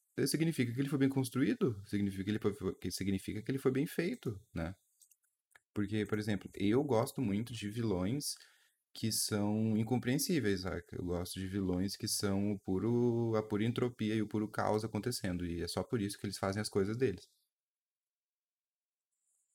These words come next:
Por exemplo, eu amo o Dio, de Jojo. Eu achei um dos melhores vilões que existe, porque o Dio, ele é cem por cento gratuito, né?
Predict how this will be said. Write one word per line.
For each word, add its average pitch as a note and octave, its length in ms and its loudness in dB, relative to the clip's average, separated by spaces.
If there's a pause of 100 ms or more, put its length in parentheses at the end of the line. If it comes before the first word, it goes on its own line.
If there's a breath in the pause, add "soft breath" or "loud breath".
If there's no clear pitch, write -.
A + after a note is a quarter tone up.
(680)
Por G2 140 6
exemplo, E2+ 500 2 (1120)
eu A2+ 180 6
amo A2+ 220 4
o C#3 40 4
Dio, G#2 640 0
de F2+ 80 -6
Jojo. F2+ 560 2
Eu E2 140 -2
achei F2 220 -2
um F2+ 40 0
dos F2 100 -2
melhores F2 300 0
vilões G2 220 -2
que - 80 -4
existe, G2+ 420 -2 (500 loud breath)
porque G2 220 -2
o G#2 80 0
Dio, G2 380 0
ele G2 160 4
é - 20 0
cem A2 160 0
por A2+ 140 -2
cento G2+ 200 -2
gratuito, G#2+ 560 -2 (1000)
né? F2 300 -4